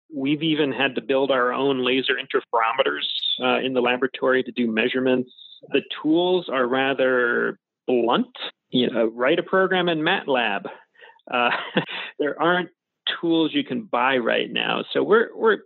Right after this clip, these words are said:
th-, this is classic R and D. And, you know, I would expect there'll be some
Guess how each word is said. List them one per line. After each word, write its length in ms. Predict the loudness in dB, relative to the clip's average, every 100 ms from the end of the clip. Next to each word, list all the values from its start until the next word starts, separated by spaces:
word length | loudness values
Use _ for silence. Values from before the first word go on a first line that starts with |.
| _ -20 -20 _ _ _
th-, 200 | 0 0
this 160 | 2 0 2
is 140 | 0 0
classic 480 | -2 -2 0 -4 0
R 200 | 0 2
and 160 | 0 0
D. 380 | 0 0 -2 -8 -20 -18 -20 _ -12
And, 560 | -2 0 2 2 0 0
you 60 |
know, 60 | 2
I 100 | 2
would 100 | 0
expect 400 | -2 0 -2 0
there'll 120 | 0
be 120 | 0 -2
some 120 | -6